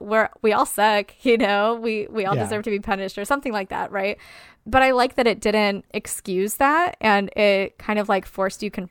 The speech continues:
Speaker 1: to confront that. But yeah, just so intentional with moments like that where, you know, it's,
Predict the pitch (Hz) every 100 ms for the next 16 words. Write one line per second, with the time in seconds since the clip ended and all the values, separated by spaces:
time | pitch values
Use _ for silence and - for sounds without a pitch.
0 | _ - 190 190 - 180 175 240 247 269
1 | - - - - - - - 285 247 262
2 | - 392 381 262 254 233 202 202 196 196
3 | 185 190 - 190 196 - 208 196 196 190
4 | - 240 233 202 196 - 233 - -